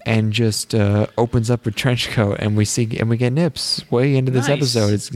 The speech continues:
Speaker 1: nice.
Speaker 2: Nice.
Speaker 1: It's very nice.
Speaker 2: It's the ice, it's the icing on the cake. It's that cherry on top
Speaker 1: It's like,
Speaker 2: of the whole
Speaker 1: "Hell,
Speaker 2: thing.
Speaker 1: oh, this is go-, oh, nice."
Speaker 2: Yeah.
Speaker 1: Uh,
Speaker 2: Yeah.
Speaker 1: and then he
Speaker 2: Is
Speaker 1: gets,
Speaker 2: this
Speaker 1: he gets Ace Ventura spike through the leg,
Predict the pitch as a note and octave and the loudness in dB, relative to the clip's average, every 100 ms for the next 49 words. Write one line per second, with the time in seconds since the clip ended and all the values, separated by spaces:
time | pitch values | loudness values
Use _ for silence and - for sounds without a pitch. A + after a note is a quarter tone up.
0 | G#2+ B2 D3+ C#3 C3+ - - A#3+ B2+ G#2+ | -4 0 0 0 -2 0 0 2 2 0
1 | A3 - C4 C4 B3+ - A3+ B3+ A#3+ B3+ | 0 -2 0 0 0 -2 0 0 0 0
2 | - A3 A#3 A3 B3 F#3 - - F3+ - | 0 0 -2 -2 -2 -2 -2 -6 -4 0
3 | G3+ G3+ G3 F3+ - F#3 C3 B2 C#3+ F4 | 0 2 0 -2 0 0 2 0 0 0
4 | F#4+ G4 A4 G#4+ D#4 A#3+ D3+ D4 D#4+ G#4+ | 0 0 0 0 0 0 0 -2 -2 -2
5 | - A#4+ A#4+ B4 F4 - A#4 G#4 F4+ - | -2 -2 0 -2 -2 -4 0 0 0 -6
6 | - - - - - F3 F#3 C4 A#3+ B2+ | -16 -16 -20 -20 -12 -10 -4 0 2 0
7 | G#2 - C3 B2+ A#2+ A#2 G3 C#3 C#3+ D3 | -4 -8 -4 -2 -2 -2 -2 -2 -2 0
8 | D3+ C4 D3+ D#3 - - D3+ C#3 C#3+ - | 0 0 0 0 -2 -2 -2 -2 -2 -2
9 | C#3 - C3+ C3 - C#3 B2+ A2 - - | -2 0 -2 -2 0 0 2 0 -2 0
10 | B2 B2 - C3 A2 G#2+ G#2+ A#2+ A#2+ F#3+ | -2 -2 0 0 2 2 2 2 0 0
11 | C3 | -2